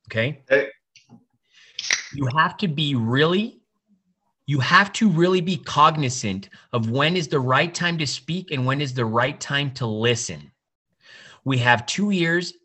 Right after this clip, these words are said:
Speaker 1: and one mouth for a reason. There are times to listen, and there are times where you've heard enough.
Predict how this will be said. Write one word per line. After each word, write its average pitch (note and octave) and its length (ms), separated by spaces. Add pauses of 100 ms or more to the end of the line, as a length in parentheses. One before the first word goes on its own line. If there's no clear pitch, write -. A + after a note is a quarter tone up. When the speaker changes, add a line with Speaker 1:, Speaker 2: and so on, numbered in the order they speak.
(180)
Speaker 1:
and A2+ 160
one C#3+ 240
mouth C3+ 300
for B2+ 240
a - 20
reason. A2 460
There G#2+ 180
are G#2+ 140
times C#3 480
to A#2+ 160
listen, C#3 560
and C3 80
there A#2 120
are A2 80
times B2+ 460
where B2 100
you've A2+ 220
heard C3 300
enough. A2+ 600